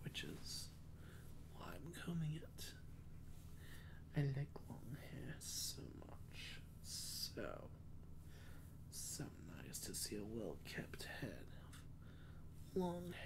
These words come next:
hair. Doesn't have to be long and curly or long and wavy or long and straight. Just long hair is nice.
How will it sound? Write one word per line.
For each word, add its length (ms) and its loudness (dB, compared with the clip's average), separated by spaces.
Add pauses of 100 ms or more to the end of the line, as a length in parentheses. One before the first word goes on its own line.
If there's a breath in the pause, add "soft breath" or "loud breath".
hair. 420 -2 (1300 loud breath)
Doesn't 360 4
have 140 4
to 80 -4 (100)
be 120 10
long 460 4
and 180 0
curly 580 0
or 80 0 (140)
long 280 -2 (120)
and 180 4
wavy 480 -4 (160)
or 120 2
long 180 2 (140)
and 120 10
straight. 720 2 (960 loud breath)
Just 260 10 (160)
long 360 10 (200)
hair 400 2
is 140 0
nice. 680 2